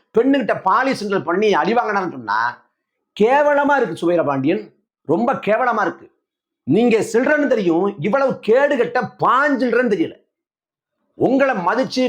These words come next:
பேராசின்னு மதிச்சு போற்றி நாங்களும் பதில் சொல்றோம் பாருங்க. இந்த YouTube-ல பல சில்லறைகள் இருக்கான், கண்ணா பண்ணன்னு பேசுவான், வக்கிரத்தோடு ஆபாசமா பேசுவான். அவனுக்கும் சுவீரபாண்டியனுக்கும் பெரிய வித்தியாசம் இல்லை.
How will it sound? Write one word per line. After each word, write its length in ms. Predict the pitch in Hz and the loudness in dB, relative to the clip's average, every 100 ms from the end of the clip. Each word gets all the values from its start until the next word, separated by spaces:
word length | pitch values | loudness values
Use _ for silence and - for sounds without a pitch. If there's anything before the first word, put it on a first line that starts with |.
| 180 | 0
பேராசின்னு 520 | 214 240 226 220 214 | 0 2 0 0 -2
மதிச்சு 320 | 190 208 185 | -2 -2 -2
போற்றி 580 | 165 151 156 208 - _ _ _ _ _ - | 0 0 0 -2 -4 _ _ _ _ _ -4
நாங்களும் 380 | 220 226 233 | -2 0 0
பதில் 260 | 202 196 190 | 0 0 -2
சொல்றோம் 120 | 160 | -2
பாருங்க. 320 | 131 117 92 - _ _ _ _ - | -2 -4 -10 -20 _ _ _ _ -6
இந்த 200 | - 190 | 0 2
YouTube-ல 580 | 175 269 269 233 226 - | 4 2 2 0 -2 0
பல 200 | 208 226 | -2 0
சில்லறைகள் 400 | 226 233 226 170 | 0 2 0 0
இருக்கான், 260 | 143 120 - _ | -4 -6 -12 _
கண்ணா 320 | - 165 190 185 | -6 -2 0 0
பண்ணன்னு 180 | 220 | -2
பேசுவான், 360 | 190 175 160 117 | 0 0 -2 -2
வக்கிரத்தோடு 580 | 143 151 214 196 165 170 202 147 | -2 0 0 0 0 2 2 2
ஆபாசமா 360 | 196 190 196 170 | 0 -2 -2 -2
பேசுவான். 340 | 143 120 101 - _ _ | -2 -6 -12 -16 _ _
அவனுக்கும் 760 | - 127 185 285 285 190 220 170 | -4 0 2 2 0 0 -2 -2
சுவீரபாண்டியனுக்கும் 640 | 180 226 254 214 196 240 | 0 2 2 0 -2 -2
பெரிய 180 | 190 202 | -2 -2
வித்தியாசம் 360 | 175 180 170 113 | 0 -2 -2 -8
இல்லை. 160 | 85 | -12